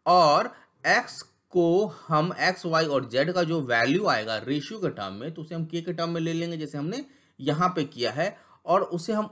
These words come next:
उस इक्वेशन में डालेंगे जिस इक्वे-, जो इक्वेशन डिफरेंट टाइप का हो और डिफरेंट टाइप का होमोजेनियस इक्वेशन होगा, वहाँ से हम फिर एक्स, वाई और जेड की वैल्यू फाइंड आउट कर सकते हैं जब हमारे पास के की वैल्यू फाइंड आउट हो जाएगी तो। तो एक बहुत अच्छा सा क्वेश्चन था ये,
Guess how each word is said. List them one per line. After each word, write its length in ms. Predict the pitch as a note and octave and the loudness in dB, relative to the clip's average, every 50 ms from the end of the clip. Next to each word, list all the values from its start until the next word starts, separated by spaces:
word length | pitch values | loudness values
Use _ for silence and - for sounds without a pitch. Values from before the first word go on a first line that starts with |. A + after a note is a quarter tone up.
| - | -8
उस 160 | G3+ A#3 A3+ | -8 -8 -8
इक्वेशन 360 | A3+ F#3+ F#3 F3 D#3 D#3+ D#3 C#3 | -8 -8 -8 -8 -6 -4 -4 -2
में 180 | C3 B2 A2 | -2 -4 -4
डालेंगे 580 | G2 G2 G2 G2 G2 G2+ G#2 A2 D3 F#3+ A3+ A3+ - _ _ - _ A#2 | -4 -4 -4 -4 -6 -8 -8 -8 -6 -6 -6 -8 -12 _ _ -20 _ -8
जिस 260 | B2+ D#3+ D#3+ - - | -6 -4 -4 -4 -6
इक्वे-, 260 | D3+ C3+ - C#3 C3+ B2 | -10 -8 -4 -4 -4 -2
जो 120 | A#2 D3 | -2 -4
इक्वेशन 340 | D3+ C#3 - C#3+ C3+ E3 D#3 C3+ A#2 - | -4 -4 -4 -6 -4 -4 -4 -4 -4 -6
डिफरेंट 440 | - C3+ C3 - D#3+ D#3+ E3+ E3 D#3+ | -6 -6 -6 -2 -2 -2 0 0 0
टाइप 240 | D3 A#2+ G#2+ G2+ F#2 - | 0 0 -2 -2 -4 -4
का 80 | A2+ | -4
हो 200 | G#2 G2+ A2+ A#2+ | -4 0 2 2
और 120 | C3 C3+ C3 | 2 2 0
डिफरेंट 280 | B2+ - - D#3+ C#3+ | -2 -6 -6 -6 -4
टाइप 160 | C#3+ C3+ C3 - | -4 -4 -4 -4
का 60 | G3 | -6
होमोजेनियस 640 | E3+ C3+ C3 B2+ B2 A2+ A2+ A#2+ B2 C3+ C3 - A#2 | -6 -4 -4 -4 -4 -4 -4 -2 -2 -2 -2 -2 -6
इक्वेशन 380 | F#2 - A2 F#2+ - G2+ F#2+ | -10 -14 -16 -16 -16 -16 -16
होगा, 180 | G#2 G#2+ C#3 D3 | -12 -6 -6 -6
वहाँ 300 | C#3 A#2+ A2 A#2 D3 E3 D#3 | -6 -6 -8 -6 -6 -6 -6
से 60 | D3+ A#2+ | -8 -12
हम 120 | A#2+ A#2 | -12 -12
फिर 280 | A#2 - G3 C4 C#4 C4+ - - _ - - _ - | -4 -2 -2 -2 -2 -4 -6 -16 _ -20 -16 _ 0
एक्स, 260 | C#3+ E3+ E3 - - | 0 0 0 -2 -4
वाई 180 | B2 A#2+ B2+ A#2+ | -2 0 2 2
और 180 | A2 A2+ A#2 G#2+ | 2 2 2 0
जेड 200 | G#2+ G#2 G2 F#2+ | -2 -4 -4 -4
की 100 | - C#3 | -10 -6
वैल्यू 340 | A#2+ A2 G#2+ A#2+ D#3 - C#3 C3 - - _ _ _ _ - | -2 -2 -2 0 0 -2 -2 -4 -8 -14 _ _ _ _ 0
फाइंड 200 | D3+ E3+ F#3+ F#3 | 0 2 2 0
आउट 320 | - - C#3+ D3+ D#3 D3+ D#3 | 0 2 2 2 2 2 -2
कर 100 | C#3 A#2 | -4 -4
सकते 300 | A#2+ A2+ - _ C3 C3+ | -4 -10 -12 _ -6 -6
हैं 100 | D3 C#3 | -4 -2
जब 160 | B2+ A2 G2+ | -4 -6 -6
हमारे 240 | A2 G#2+ G#2+ G#2+ A2 | -6 -6 -6 -6 -4
पास 200 | D3+ F#3 F3+ - - | -6 -6 -8 -8 -8
के 100 | B2+ A2 F#2 | -8 -8 -8
की 120 | - A2 | -8 -10
वैल्यू 280 | G2 F#2+ F#2+ A#2 E3+ G#3 | -8 -6 -4 -4 -4 -6
फाइंड 300 | - - - G#2 G2+ G2+ | -6 -10 -10 -10 -4 -2
आउट 200 | B2+ G3+ G#3+ - | -2 -2 -2 -6
हो 180 | - A#2 G#2+ G2 | -8 -8 -6 -4
जाएगी 340 | F#2 F2+ F2+ F#2 G2 G2+ | -4 -4 -6 -6 -8 -12
तो। 160 | F2 - D#2+ - _ _ _ _ _ _ _ _ _ _ _ - _ - - - | -14 -14 -18 -20 _ _ _ _ _ _ _ _ _ _ _ -20 _ -20 -10 -4
तो 80 | D3+ D#3 | 0 0
एक 200 | E3+ E3 D#3 C3+ | 0 0 0 -2
बहुत 220 | B2 C#3 D#3+ F3 | 0 0 2 2
अच्छा 180 | E3+ - F3+ D#3+ | 2 0 0 0
सा 80 | F3+ | -2
क्वेश्चन 340 | E3 - E3 C#3+ E3+ F3 E3+ | 0 0 -2 0 0 -2 -2
था 100 | E3+ E3+ | -2 -2
ये, 280 | E3 E3 F3+ F#3+ G3 | 0 0 0 -2 -2